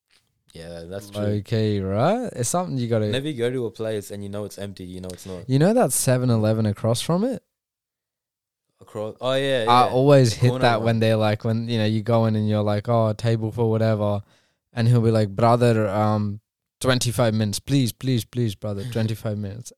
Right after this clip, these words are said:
Speaker 2: And I'll be like, "Oh, yeah, cool." And I'll always go hit that seven eleven and then sit in that park, then, like, next to the seven, you know that park?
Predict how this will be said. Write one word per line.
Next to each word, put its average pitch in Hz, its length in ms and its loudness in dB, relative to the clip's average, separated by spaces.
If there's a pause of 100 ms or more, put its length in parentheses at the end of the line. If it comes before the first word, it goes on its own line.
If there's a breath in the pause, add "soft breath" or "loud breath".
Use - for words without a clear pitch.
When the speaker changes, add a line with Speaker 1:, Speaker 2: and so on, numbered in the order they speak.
Speaker 2:
And 113 100 -4
I'll 110 160 2
be 110 100 -2
like, 107 260 -2
"Oh, 107 80 -2
yeah, 101 260 -4
cool." 104 400 -6
And 107 100 -4
I'll 107 140 -2
always 117 360 0
go 110 180 -2
hit 107 200 -4
that 107 140 -2
seven 104 300 -4
eleven 110 380 -2
and 110 180 -4
then 120 120 0
sit - 220 -4
in 135 80 -8
that 110 220 -2
park, 113 440 2 (220)
then, 113 360 2
like, 107 260 -2
next 117 300 2
to 127 60 -2
the 117 120 2
seven, 123 340 2
you 135 120 0
know 117 120 4
that 92 140 -2
park? 101 380 -4